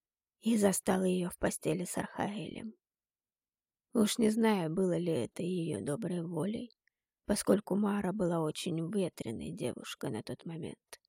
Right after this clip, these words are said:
Или брат, как обычно, соревнуясь со мной, решил воздействовать на нее,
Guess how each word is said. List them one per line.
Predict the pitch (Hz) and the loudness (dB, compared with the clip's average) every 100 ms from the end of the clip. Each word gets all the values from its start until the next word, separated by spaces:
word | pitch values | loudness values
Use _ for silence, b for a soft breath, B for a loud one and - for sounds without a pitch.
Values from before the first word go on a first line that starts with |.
| _ _ _ _ _ _ _ | _ _ _ _ _ _ _
Или | 277 226 220 | 6 8 8
брат, | 208 196 190 | 8 4 2
как | - - | -2 0
обычно, | 196 196 - 202 185 185 | 2 0 0 -4 -2 2
соревнуясь | - 214 214 208 202 185 180 | 6 8 8 8 6 4 0
со | - 175 | 0 2
мной, | 180 180 175 185 - _ _ _ - | 2 0 -2 -4 -6 _ _ _ 2
решил | 220 202 220 208 | 4 6 6 6
воздействовать | 196 190 190 180 - - 165 - | 6 6 6 4 2 -2 -2 -2
на | 170 | -2
нее, | 180 175 170 156 | -2 0 0 -2